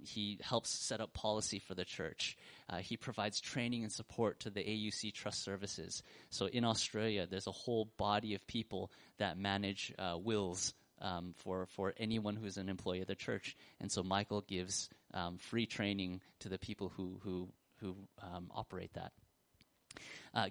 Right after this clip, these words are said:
Galen, uh, many of you guys know Galen, um, and you know that he has a passion in property. Um, if you travel through Point Cook or Werribee, um, or e-, or even Frankston <coughs> or Pakenham,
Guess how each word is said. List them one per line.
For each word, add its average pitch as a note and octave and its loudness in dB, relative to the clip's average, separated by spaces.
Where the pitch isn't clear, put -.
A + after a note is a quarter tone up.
Galen, A2 6
uh, G2 0
many A#2+ 6
of A2 2
you A2+ 0
guys A2+ 6
know A2 6
Galen, A#2+ 6
um, G2 4
and A2 6
you C#3+ 10
know B2+ 12
that A#2 10
he B2+ 4
has A#2+ 4
a A2+ 4
passion A#2 6
in G#2+ 4
property. B2+ 4
Um, G2+ 4
if A#2+ -2
you C#3 6
travel C3+ 10
through A#2 8
Point E3+ 8
Cook - 8
or A2+ 6
Werribee, B2+ 10
um, G#2+ 6
or A#2+ 6
e-, C3 6
or A2 6
even B2+ 4
Frankston C#3 0
<coughs> - 2
or B2+ 6
Pakenham, B2 8